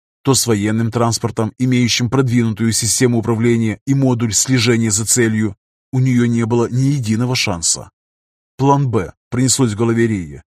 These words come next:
когда она на полной скорости нырнула в жерло подземной транспортной системы. Она не предназначалась для аэрокаров.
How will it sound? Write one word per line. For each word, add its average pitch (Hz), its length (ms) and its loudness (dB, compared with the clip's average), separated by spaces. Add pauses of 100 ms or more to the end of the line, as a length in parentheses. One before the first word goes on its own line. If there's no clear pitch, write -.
когда 131 300 2
она 127 140 2
на 123 100 0
полной 123 260 2
скорости 131 460 0
нырнула 139 520 2
в 95 40 -8
жерло 110 460 0
подземной 127 520 0
транспортной 110 540 -4
системы. 73 560 -2 (400)
Она 117 320 0
не 127 120 2
предназначалась 131 720 0
для 104 140 0
аэрокаров. 107 640 -4